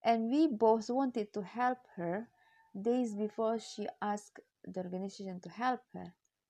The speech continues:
But then she refused us. And I thought,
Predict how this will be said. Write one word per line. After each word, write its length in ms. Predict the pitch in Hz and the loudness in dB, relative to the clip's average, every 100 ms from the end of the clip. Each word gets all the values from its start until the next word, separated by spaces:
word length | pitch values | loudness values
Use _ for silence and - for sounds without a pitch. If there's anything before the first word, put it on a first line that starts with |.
| _ _ _ _ _ _ - | _ _ _ _ _ _ -10
But 120 | 220 - | -10 -4
then 260 | 254 247 233 | -4 -2 -6
she 580 | - 240 233 233 - - _ _ _ _ - | -8 -6 -6 -6 -8 -14 _ _ _ _ -10
refused 680 | 214 214 - 247 262 214 - | -6 -6 -4 -2 0 -2 -10
us. 320 | 180 175 180 - - - - - - - _ _ _ | -12 -12 -14 -18 -20 -20 -20 -20 -20 -20 _ _ _
And 400 | - 233 233 233 | -6 -4 -4 -4
I 300 | 254 262 269 262 | -4 -2 -2 -4
thought, 360 | 254 247 247 | -4 -2 -4